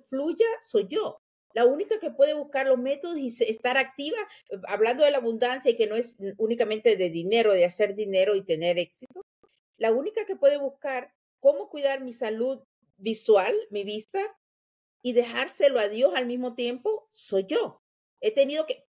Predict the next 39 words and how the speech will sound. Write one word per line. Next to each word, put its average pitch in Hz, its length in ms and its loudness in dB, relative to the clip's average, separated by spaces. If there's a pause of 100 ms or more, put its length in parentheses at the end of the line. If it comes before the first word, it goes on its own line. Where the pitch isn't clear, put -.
(120)
soy 262 340 4
yo 302 140 -4
independientemente 262 880 -2
de 240 120 -12
que 214 100 -2
la, 190 240 -2 (140)
las 208 180 -4
personas 233 340 -2
más 247 180 -4
queridas 226 380 2
me 208 140 -2
digan 226 500 -4 (300)
o 196 100 4
me 196 200 4
hagan 202 280 -2
cosas, 160 380 -4
¿no? 214 140 -6
So, 240 220 4
eso 285 180 4
es 311 80 -2
bien 285 120 -4
importante 240 540 -2
para 175 240 -4
mí, 185 220 -2
el, 175 160 -6 (160)
el 202 180 -4
que 208 140 6
es 247 200 0
uno 240 220 0
mismo, 226 460 -2
es 220 180 -8
el 233 180 4
que 233 140 2
limpia 311 400 -4
ese 349 380 -4
tubo 302 420 -4
por 311 160 -6
donde 220 260 2
deja 320 360 2